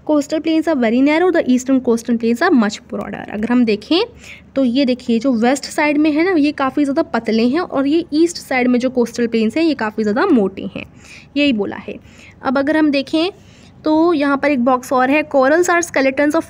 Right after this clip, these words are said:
tiny marine animals called polyps।" तो यहाँ पर बता रखा है कि corals हम किनको बोलते हैं, Corals हम जो नदी में पाए जाने वाले जानवर होते हैं ना, उनकी skeleton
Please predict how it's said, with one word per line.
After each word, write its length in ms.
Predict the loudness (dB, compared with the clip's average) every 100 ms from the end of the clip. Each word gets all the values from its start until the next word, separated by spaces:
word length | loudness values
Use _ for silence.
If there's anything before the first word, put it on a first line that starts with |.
| -2
tiny 260 | 2 4
marine 400 | 4 4 4 2
animals 320 | 2 2 0 -2
called 300 | 0 2 0 0
polyps।" 600 | 0 -2 -6 -10 -10 -16 -20 -20 -4
तो 220 | 0 2
यहाँ 180 | 2 0
पर 100 | 0
बता 300 | 0 0 0
रखा 280 | 0 -4 -4
है 140 | -2
कि 120 | -2 -2
corals 540 | 2 2 2 0 2
हम 140 | 2
किनको 300 | 4 2 2
बोलते 340 | 0 0 2 2
हैं, 120 | 2
Corals 540 | 2 0 2 2 0
हम 320 | 0 4 4 0 -10 -20 -14 -4
जो 400 | 2 4 4 0 -12 0
नदी 320 | 2 4 4 4
में 120 | 4
पाए 240 | 2 2
जाने 220 | 4 4 4
वाले 220 | 4 4
जानवर 360 | 2 4 4
होते 240 | 4 2 2
हैं 80 | 2
ना, 100 | 2
उनकी 380 | 2 2 0 -4
skeleton 720 | -4 -2 2 2 2 0